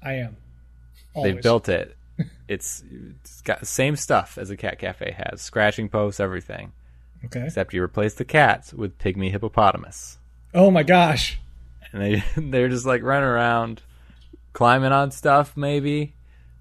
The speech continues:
Speaker 2: Um, just having a good time. Uh, the rich would like it because they are cute and small.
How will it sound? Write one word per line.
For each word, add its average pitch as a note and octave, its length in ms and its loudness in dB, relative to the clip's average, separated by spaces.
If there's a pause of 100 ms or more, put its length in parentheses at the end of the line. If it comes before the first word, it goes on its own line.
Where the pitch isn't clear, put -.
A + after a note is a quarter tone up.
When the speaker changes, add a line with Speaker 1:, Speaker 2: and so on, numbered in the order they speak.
Speaker 2:
Um, G#2+ 680 0 (500)
just C3 160 -8
having D#3 240 0
a D3+ 60 -8
good D#3 180 -6
time. G2+ 420 -2 (920)
Uh, G#2+ 720 4 (1000)
the A2+ 100 -4
rich C#3 220 -2
would D3+ 100 -2
like G#2+ 260 2
it A#2+ 160 -2
because G2+ 580 -2
they G2+ 120 0
are F#2+ 380 2 (480)
cute G2+ 320 -4
and G#2+ 140 -8
small. F2+ 600 -2